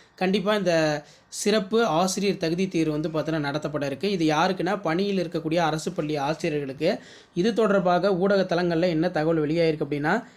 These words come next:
"சிறப்பு ஆசிரியர் தகுதி தேர்வு நடத்த வேண்டும். ஐந்து ஆண்டுகளுக்கு அதிகமாக பணி செய்யும் ஆசிரியர்களுக்கு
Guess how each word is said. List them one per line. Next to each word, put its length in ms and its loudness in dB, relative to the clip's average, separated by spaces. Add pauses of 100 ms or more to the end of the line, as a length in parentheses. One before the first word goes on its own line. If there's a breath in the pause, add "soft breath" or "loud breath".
(140 loud breath)
"சிறப்பு 420 0
ஆசிரியர் 460 2
தகுதி 300 -2
தேர்வு 260 -2
நடத்த 340 -2
வேண்டும். 400 -2 (280 loud breath)
ஐந்து 380 2
ஆண்டுகளுக்கு 500 2
அதிகமாக 800 0
பணி 300 -2
செய்யும் 420 0
ஆசிரியர்களுக்கு 840 -2